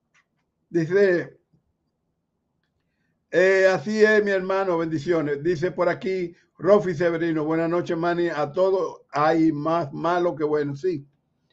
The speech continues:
"Hay más malo que bueno", claro. "Hay más malo que bueno". Y, y los malos se reúnen todos, aunque se, a, a,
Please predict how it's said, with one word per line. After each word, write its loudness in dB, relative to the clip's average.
"Hay 6
más 2
malo 2
que -4
bueno", -2
claro. -2
"Hay 0
más 2
malo 2
que 0
bueno". -2
Y, 6
y 2
los -2
malos 6
se 2
reúnen 2
todos, 0
aunque -2
se, -2
a, 0
a, -2